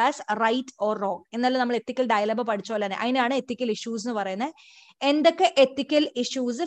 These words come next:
ഫേസ് ചെയ്തേക്കാം? Number one, ബിസിനസ് റിലേഷൻഷിപ്പിൽ ethical issues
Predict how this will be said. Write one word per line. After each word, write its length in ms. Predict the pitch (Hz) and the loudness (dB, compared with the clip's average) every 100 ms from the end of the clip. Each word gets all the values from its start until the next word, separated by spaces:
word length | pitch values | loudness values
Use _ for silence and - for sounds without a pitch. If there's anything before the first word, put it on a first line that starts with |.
| 330 | 0
ഫേസ് 300 | 233 233 226 262 | 2 0 -2 -2
ചെയ്തേക്കാം? 480 | 202 196 196 226 - - - - 240 | -2 -4 0 0 0 -8 -20 -4 2
Number 180 | 254 277 240 | 6 6 6
one, 120 | 202 - - _ 226 | 0 -6 -20 _ 2
ബിസിനസ് 500 | 339 339 381 392 381 320 247 | 2 2 4 4 4 2 2
റിലേഷൻഷിപ്പിൽ 920 | 269 277 277 - 277 262 294 - 330 - 240 | 4 4 4 2 -2 -2 -4 -2 0 2 2
ethical 380 | 240 269 220 285 - 226 | 2 0 2 0 0 -4
issues 300 | - 247 | -2 -4